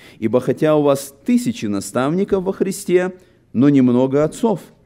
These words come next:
Я родил вас во Христе Иисусе благовествованием.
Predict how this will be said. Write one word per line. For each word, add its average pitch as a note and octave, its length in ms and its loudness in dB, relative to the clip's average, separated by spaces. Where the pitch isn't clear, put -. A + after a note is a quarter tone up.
Я D#3 220 2
родил G#3 440 2
вас D3+ 200 2
во C#3+ 140 0
Христе D#3 560 2
Иисусе G3+ 680 0
благовествованием. A#2+ 1300 2